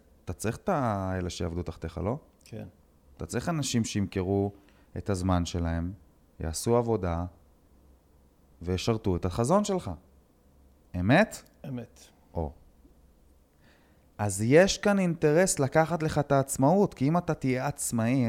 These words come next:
Speaker 1: אתה לא, אתה לא תשרת את העצמאות שלי. הגיוני?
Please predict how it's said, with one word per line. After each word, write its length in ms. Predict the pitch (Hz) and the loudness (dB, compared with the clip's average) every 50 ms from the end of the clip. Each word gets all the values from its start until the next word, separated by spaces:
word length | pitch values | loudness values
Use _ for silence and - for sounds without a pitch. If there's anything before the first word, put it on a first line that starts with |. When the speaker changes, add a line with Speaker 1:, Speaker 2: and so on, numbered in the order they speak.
| 113 - - 104 | -2 -4 -8 -10
Speaker 1:
אתה 180 | 98 - 101 98 | -6 -4 -2 0
לא, 160 | 110 123 127 - - - _ _ - - | 2 0 0 -2 -6 -20 _ _ -10 -6
אתה 80 | 113 | -2
לא 80 | 110 120 | -2 -2
תשרת 320 | 123 - 135 131 139 131 | -2 -2 -6 -6 -6 -6
את 120 | 143 - 143 | -6 -6 -6
העצמאות 480 | 139 - - - 127 101 92 92 90 | -8 -8 -6 -6 -4 -4 -4 -4 -4
שלי. 260 | - - 156 214 269 - - - - - - - - - _ _ _ _ - _ _ _ _ _ _ _ _ _ _ - - | -2 0 0 0 0 -2 -6 -16 -20 -20 -20 -20 -20 -20 _ _ _ _ -20 _ _ _ _ _ _ _ _ _ _ -6 -4
הגיוני? 360 | 107 101 107 104 110 170 | -2 0 0 2 2 0